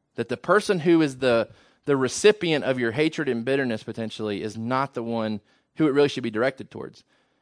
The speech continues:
Now, we would all blush at the idea of saying, "Well, I'm bitter and angry and frustrated at God." But essentially, that's really what it is. And we're just, we're just deferring that to somebody else. Um, but these brothers really need to take this up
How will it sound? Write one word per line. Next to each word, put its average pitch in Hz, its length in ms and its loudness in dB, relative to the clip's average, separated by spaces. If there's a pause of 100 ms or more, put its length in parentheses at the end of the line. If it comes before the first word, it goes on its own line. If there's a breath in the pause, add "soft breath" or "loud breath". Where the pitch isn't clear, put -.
Now, 127 140 -2
we 131 100 2
would 135 120 2
all 131 280 8
blush 143 440 2
at 139 80 -8
the 123 100 -4
idea 120 340 0
of 110 60 -4
saying, 123 320 -2
"Well, 123 80 0
I'm 123 120 0
bitter 127 300 -2
and 120 120 -4
angry 120 340 -2
and 107 200 -4 (360 soft breath)
frustrated 120 500 -4 (160)
at 113 200 -12
God." 131 420 0 (800)
But 165 100 4
essentially, 180 360 2
that's 151 280 2
really 160 220 2
what 131 180 0
it 113 120 -4
is. 101 440 -4 (160)
And 135 140 -6
we're 147 60 0
just, 135 240 -4 (200)
we're 135 100 -4
just 131 200 -10
deferring 147 460 0
that 120 160 -2
to 120 80 -12
somebody 104 540 -6
else. - 440 -14 (400)
Um, 127 240 -10
but 117 100 -10
these 160 200 -4
brothers 170 480 8
really 185 280 2
need 156 100 0
to 135 100 -2
take 143 220 -2
this - 180 -6
up 135 240 4